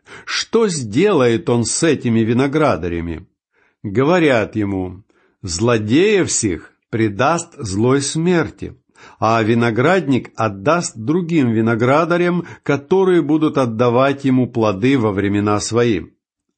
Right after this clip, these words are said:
И в ответ Иисус указывает им на Ветхий Завет, в котором даются ясные указания на него. Прочтём сорок второй и сорок третий стихи.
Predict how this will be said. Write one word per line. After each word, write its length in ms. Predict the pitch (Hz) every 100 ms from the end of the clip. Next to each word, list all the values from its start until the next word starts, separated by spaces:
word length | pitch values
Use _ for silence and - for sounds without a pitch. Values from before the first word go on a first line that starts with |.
| _ _ _ _ _ _ _ _ _ _
И 80 | 123
в 60 |
ответ 420 | 175 180 214 208 -
Иисус 760 | 135 127 - - 220 - - -
указывает 960 | 127 - 160 196 175 151 151 151 143 147
им 220 | 143 127
на 120 | 127
Ветхий 400 | 135 151 156 131
Завет, 520 | 113 120 127 185 165
в 80 | -
котором 540 | 123 - 160 151 123
даются 460 | 110 117 139 135 123
ясные 640 | 110 117 131 147 - 143
указания 840 | 135 123 127 117 101 110 107 104 104
на 160 | 107
него. 540 | 117 139 131 82 85 - _ _ _ -
Прочтём 520 | 117 110 - 113 98
сорок 320 | - 101 -
второй 380 | - 117 170 -
и 180 | - 170
сорок 420 | - 117 110 -
третий 420 | - 95 95 95
стихи. 600 | - - 127 - 85 82